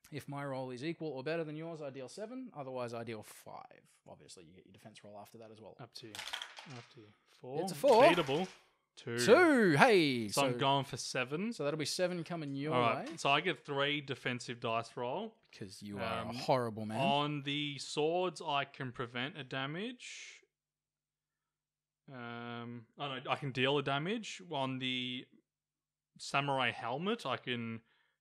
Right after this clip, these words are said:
Speaker 2: deal two. So actually, on the kabuto, which I guess is the
Speaker 1: His
Speaker 2: helmet,
Speaker 1: helmety thing.
Speaker 2: uh, I can prevent a damage. On the sun, which is the rising sun, I can prevent two damage. If I don't get a kabuto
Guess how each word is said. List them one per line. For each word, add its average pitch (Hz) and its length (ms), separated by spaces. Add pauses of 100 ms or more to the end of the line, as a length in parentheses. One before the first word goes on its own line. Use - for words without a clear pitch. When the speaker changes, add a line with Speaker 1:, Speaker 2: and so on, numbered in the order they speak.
(200)
Speaker 2:
deal 135 320
two. 139 320
So 117 260
actually, 127 260
on 127 140
the 123 100
kabuto, 139 640
which 131 180
I 127 140
guess 135 360
is 117 120
the 117 160
Speaker 1:
His 127 120
Speaker 2:
helmet, 120 280
Speaker 1:
helmety 127 160
thing. 151 240 (140)
Speaker 2:
uh, 123 220
I 123 80
can 127 180
prevent 123 560 (540)
a 127 60
damage. 156 600
On 131 360
the 131 320
sun, 143 760
which 127 180
is 120 140
the 123 80
rising 123 400
sun, 131 300
I 123 60
can 123 180
prevent 120 520
two 131 200
damage. 160 480 (260)
If 151 160
I 170 140
don't 196 260
get 143 560 (580)
a 127 560 (540)
kabuto 143 880